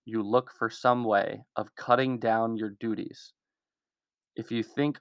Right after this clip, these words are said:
only of yourself and of your comfort, if your conversations are idle and vain,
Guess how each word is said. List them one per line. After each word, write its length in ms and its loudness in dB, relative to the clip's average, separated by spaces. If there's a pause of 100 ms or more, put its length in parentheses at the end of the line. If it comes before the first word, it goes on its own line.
only 520 2 (100)
of 140 2
yourself 680 2 (260)
and 160 -2
of 200 6
your 120 0
comfort, 600 -4 (1400)
if 160 -6
your 140 0
conversations 1120 0
are 240 2
idle 540 2 (320)
and 220 -2
vain, 480 -4